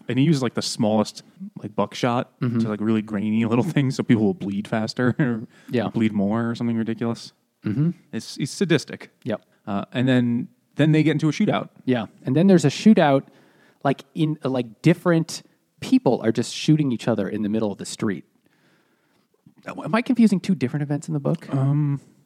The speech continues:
Speaker 1: no, I'm pretty sure this
Speaker 2: Not
Speaker 1: is a
Speaker 2: a bit.
Speaker 1: scene 'cause Llewellyn gets shot and, like, the, 'cause Chigurh gets shot, and then there's, like, the,
Speaker 2: Yeah.
Speaker 1: at the intersection, like, there's a car crash, and then he,
Speaker 2: Mm-hmm.
Speaker 1: a bunch of guys, he shoots a bunch of dudes there. It's fucking, it's a,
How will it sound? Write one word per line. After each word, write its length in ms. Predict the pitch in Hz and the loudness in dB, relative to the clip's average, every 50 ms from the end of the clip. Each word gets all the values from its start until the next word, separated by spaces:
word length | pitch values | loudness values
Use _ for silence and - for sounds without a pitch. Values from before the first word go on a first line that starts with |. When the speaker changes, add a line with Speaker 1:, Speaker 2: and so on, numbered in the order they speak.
| _ | _
Speaker 1:
no, 120 | - 269 302 | 0 2 2
I'm 100 | 147 120 | 2 2
pretty 180 | - 175 185 | 2 2 2
sure 120 | 180 - 190 | 2 2 0
this 100 | 180 175 | 2 4
Speaker 2:
Not 140 | 165 160 - | 4 4 4
Speaker 1:
is 60 | - | 4
a 20 | - | 2
Speaker 2:
a 40 | 143 147 | 2 0
bit. 60 | 143 | -2
Speaker 1:
scene 80 | - - - _ _ | -6 -12 -18 _ _
'cause 100 | - 127 | -6 -2
Llewellyn 260 | 127 135 147 151 151 | 2 2 4 4 4
gets 140 | 139 135 - | 2 0 -2
shot 260 | - - 135 123 135 | -2 -2 -2 -2 0
and, 80 | 131 127 | -2 -2
like, 160 | 113 110 - | -4 -4 -4
the, 120 | - 101 | -4 -6
'cause 340 | 98 98 - 131 113 120 - | -6 -6 -6 -6 -6 -6 -6
Chigurh 280 | - - 208 226 247 156 | -2 0 0 2 2 2
gets 140 | 104 98 - | 0 0 0
shot, 340 | - 117 98 98 110 131 - | -2 -2 0 0 -2 -4 -4
and 120 | - 127 135 | -4 -2 -2
then 60 | 143 | 0
there's, 140 | 147 135 113 | 0 -2 -2
like, 100 | 113 - | -2 -2
the, 140 | 107 104 - | -4 -4 -2
Speaker 2:
Yeah. 160 | - 123 95 - - _ _ _ | -2 -4 -4 -4 -8 _ _ _
Speaker 1:
at 80 | 131 - | -8 -4
the 60 | - | 0
intersection, 560 | - 151 143 156 151 - 151 139 - - 147 | 0 2 2 2 0 0 -2 -2 -4 -4 -4
like, 100 | 120 107 | -4 -4
there's 140 | 107 101 - | -4 -4 -6
a 60 | 104 | -6
car 360 | - - - 127 127 131 127 | -6 -4 0 2 2 2 2
crash, 500 | 123 - 135 135 131 131 127 127 120 - | 0 0 -2 0 0 0 0 -2 -4 -4
and 120 | 120 107 101 | -6 -6 -6
then 120 | 98 101 101 | -6 -6 -6
he, 80 | 104 | -8
Speaker 2:
Mm-hmm. 180 | - 123 120 113 | -8 -8 -6 -4
Speaker 1:
a 20 | |
bunch 140 | 123 117 104 | -4 -4 -2
of 40 | - | -2
guys, 160 | 120 113 110 - | -4 -4 -4 -6
he 100 | - 120 | -10 -12
shoots 180 | - - 123 | -10 -10 -8
a 40 | 120 | -6
bunch 160 | 113 113 107 | -6 -8 -8
of 40 | - | -10
dudes 180 | - 104 104 - | -12 -16 -12 -8
there. 180 | - 107 113 117 - _ - - - _ | -6 -6 -6 -6 -8 _ -20 -20 -12 _
It's 160 | - 196 202 | -2 -2 0
fucking, 320 | - - 208 - 190 170 - - | 0 0 2 4 4 4 4 2
it's 140 | 139 143 | 0 0
a, 80 | 170 165 | 0 -2